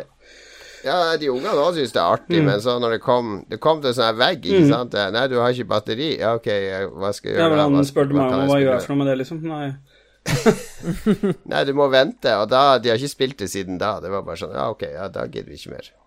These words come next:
Speaker 1: Eh, yes, det var det jeg hadde spilt.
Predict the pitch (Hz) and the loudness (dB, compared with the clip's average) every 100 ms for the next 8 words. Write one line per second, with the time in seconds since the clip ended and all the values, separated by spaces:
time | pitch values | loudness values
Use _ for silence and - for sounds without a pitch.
0 | _ _ _ _ _ _ _ _ _ _ | _ _ _ _ _ _ _ _ _ _
1 | _ _ _ _ _ _ _ _ _ _ | _ _ _ _ _ _ _ _ _ _
2 | _ - 139 139 139 - 330 - - 165 | _ -6 0 2 2 2 0 -2 -2 0
3 | 165 160 156 156 151 160 170 - | 2 2 0 -2 -2 -6 -6 -12